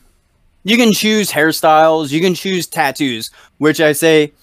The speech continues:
is not a feature that a lot of games use, uh, criminally. You should be able to pick tattoos for your characters, uh, scars as well. Um, in this game, you could pick tattoos, you could unlock tattoos, you can unlock hairstyles, you,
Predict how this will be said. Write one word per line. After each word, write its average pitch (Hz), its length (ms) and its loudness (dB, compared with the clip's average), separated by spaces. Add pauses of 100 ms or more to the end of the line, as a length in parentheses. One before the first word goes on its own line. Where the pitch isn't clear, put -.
(260)
is 180 320 2
not 139 480 -4
a 135 80 -8
feature 131 600 -6
that 120 340 -2
a 120 40 -6
lot 117 200 0
of 110 80 -6
games 107 340 -8
use, 95 400 -10 (460)
uh, 101 380 -4
criminally. 98 500 -6 (720)
You 151 180 0
should 180 240 0
be 208 140 4
able 196 160 4
to 165 100 2
pick 147 280 -4
tattoos 127 440 -6
for 117 120 -12
your 104 100 -14
characters, 90 640 -16 (320)
uh, 107 480 -4
scars 127 420 0
as 110 160 -10
well. 92 300 -16 (720)
Um, 123 680 -2 (680)
in 170 140 0
this 226 180 0
game, 220 300 0
you 240 140 -4
could 202 220 -6
pick 254 240 -8
tattoos, 104 560 -6
you 143 80 -2
could 180 200 -2
unlock 190 360 -2
tattoos, 147 440 -6
you 101 60 -14
can 117 100 -6
unlock 156 300 0
hairstyles, 110 680 -4
you, 120 180 -12